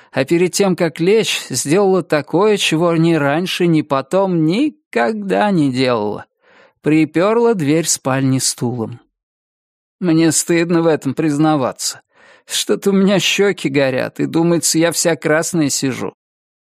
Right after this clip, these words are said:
Но толк, должно быть, был, потому что я заснула, едва голову на подушку опустила.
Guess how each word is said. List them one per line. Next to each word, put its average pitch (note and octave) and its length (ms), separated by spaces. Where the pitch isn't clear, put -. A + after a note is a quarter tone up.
Но A#3+ 200
толк, A#3+ 380
должно A#3+ 420
быть, A3+ 240
был, F#3+ 400
потому F#3 340
что - 180
я G3+ 180
заснула, G3 600
едва F#3+ 480
голову G#3 440
на F3 100
подушку E3+ 520
опустила. C3+ 720